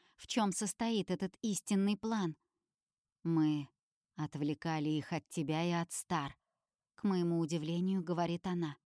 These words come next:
«Мы должны были делать это, чтобы никто не узнал, к чему готовится твоя сестра».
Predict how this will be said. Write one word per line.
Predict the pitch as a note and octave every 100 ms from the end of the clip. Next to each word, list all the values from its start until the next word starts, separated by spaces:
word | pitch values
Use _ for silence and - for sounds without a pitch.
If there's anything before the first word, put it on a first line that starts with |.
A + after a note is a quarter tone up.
| _ _
«Мы | F3 E3 D#3+
должны | D#3+ D#3 B2 E3+ E3+
были | D#3 D3+ D3+
делать | D3+ F#3 D#3 -
это, | D3+ - B2+ - _ _ -
чтобы | - F#3+ D#3+
никто | F3 E3 - F3+
не | F3+
узнал, | F#3+ E3 F#3 F3 D#3+
к | -
чему | - F3+ F3+
готовится | F3+ F3 G#3 F3+ D#3+ - E3+
твоя | E3 F3+ F#3
сестра». | F3+ G#3 - - F3+ D3+